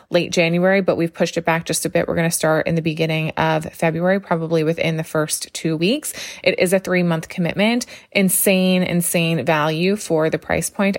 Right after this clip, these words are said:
I encourage you to jump inside of that. The next thing, which I am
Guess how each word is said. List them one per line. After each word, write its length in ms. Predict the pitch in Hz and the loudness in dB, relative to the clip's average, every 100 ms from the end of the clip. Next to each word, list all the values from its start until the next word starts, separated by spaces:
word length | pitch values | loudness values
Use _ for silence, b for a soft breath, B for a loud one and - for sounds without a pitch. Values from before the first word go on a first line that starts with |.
| 180 | -2
I 220 | 160 160 | 0 0
encourage 520 | 165 165 - 156 156 | -2 -4 -2 -2 -2
you 100 | 156 | -4
to 100 | 160 | -4
jump 260 | 160 160 160 - | -2 -2 -4 -4
inside 580 | 160 156 - - 78 - | -4 -2 -2 -2 -2 -2
of 200 | 160 160 | -4 -4
that. 380 | - - - - _ B B B B B B B 214 | -6 -6 -10 -20 _ B B B B B B B 2
The 60 | |
next 400 | 208 226 311 - | 4 2 0 -4
thing, 400 | - 185 180 185 | 2 2 4 0
which 160 | 180 196 | 0 0
I 100 | 185 | 2
am 200 | 185 180 | 2 0